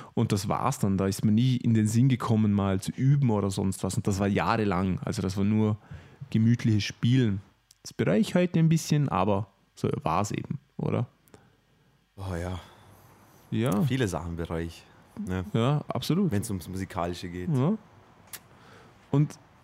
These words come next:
Speaker 2: Ja.
Speaker 1: und dann so im Alter von, sagen wir mal, dreizehn, vierzehn habe ich meine erste Band gegründet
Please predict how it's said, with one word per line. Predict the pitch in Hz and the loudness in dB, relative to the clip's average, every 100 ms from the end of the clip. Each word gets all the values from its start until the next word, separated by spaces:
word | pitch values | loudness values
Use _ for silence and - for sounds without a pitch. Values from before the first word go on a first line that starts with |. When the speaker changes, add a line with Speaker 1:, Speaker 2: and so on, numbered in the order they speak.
| - | -10
Speaker 2:
Ja. | 101 98 98 - - - | -6 -6 -8 -18 -10 -2
Speaker 1:
und | 120 - | -2 0
dann | 107 151 175 | 0 4 4
so | 147 147 139 | 4 2 2
im | 123 - | 0 0
Alter | 104 139 - 135 | -2 -2 0 0
von, | 123 120 117 110 104 | 2 2 2 0 -2
sagen | - - 110 113 | -8 -4 0 2
wir | |
mal, | 113 107 110 - - | 2 0 -2 -6 -4
dreizehn, | 101 - 131 - 120 117 113 | -4 -2 -4 0 2 4 2
vierzehn | - 123 135 - 123 117 107 | 0 -2 -2 0 2 2 2
habe | 110 117 | 0 0
ich | 113 | 2
meine | 113 107 - | 2 0 -2
erste | 113 110 - 123 | -2 0 0 -2
Band | 120 - 98 107 131 | -2 0 0 2 0
gegründet | 123 113 113 113 113 - | 0 0 2 2 0 -2